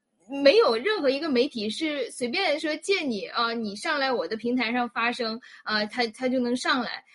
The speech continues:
呃，像这个，你不可能一个C N N的电视，你以色列的这个，他们的 One Heart 想说，“啊，那，那个你帮我们做个直播吧。”啊，那他们能帮做吗？不可能。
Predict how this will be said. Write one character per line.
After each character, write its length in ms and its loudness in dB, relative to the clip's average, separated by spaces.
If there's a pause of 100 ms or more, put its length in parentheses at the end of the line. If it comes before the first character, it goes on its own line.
(140)
呃， 220 -4
像 460 -2
这 200 2
个， 320 0 (200)
你 140 -4
不 160 -6
可 120 0
能 140 2
一 160 0
个 120 0
C 200 -4
N 180 2
N 80 0
的 120 6
电 240 4
视， 260 0
你 240 -4
以 100 -2
色 180 0
列 200 4
的 340 2
这 160 -2
个， 420 0
他 180 -4
们 140 2
的 80 2
One 180 2
Heart 320 0
想 220 -4
说 140 2
，“啊， 160 2
那， 140 -4
那 140 -4
个 200 0
你 140 -6
帮 220 4
我 80 4
们 220 0
做 160 -4
个 100 0
直 200 -2
播 240 4
吧。” 160 2 (280)
啊， 80 -4
那 160 0
他 180 0
们 120 -2
能 180 2
帮 220 0
做 180 2
吗？ 240 0
不 80 -2
可 180 0
能。 80 -8